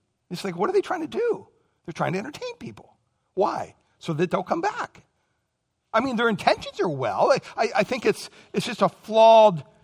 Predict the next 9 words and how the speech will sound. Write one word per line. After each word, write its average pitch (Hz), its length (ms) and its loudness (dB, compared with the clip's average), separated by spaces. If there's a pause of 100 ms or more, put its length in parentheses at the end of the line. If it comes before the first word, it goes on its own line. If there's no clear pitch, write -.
(320)
way 220 260 4
of 160 140 2
doing 302 300 -4
it. 123 120 -8
It's 127 160 -10
not 180 160 4
a 147 60 0
biblical 247 500 -4
way. 104 360 -10